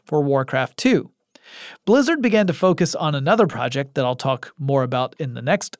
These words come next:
episode, but to their dismay, they found the Cyberlore team's work to be below Blizzard's own standards. The company made the tough decision to cancel the contract with Cyberlore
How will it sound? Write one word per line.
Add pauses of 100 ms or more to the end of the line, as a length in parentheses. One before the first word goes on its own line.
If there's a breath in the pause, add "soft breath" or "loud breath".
episode, (360 loud breath)
but
to
their
dismay, (340 loud breath)
they
found
the
Cyberlore
team's
work (100)
to
be
below
Blizzard's (100)
own
standards. (420 soft breath)
The
company
made
the
tough
decision
to
cancel
the
contract
with
Cyberlore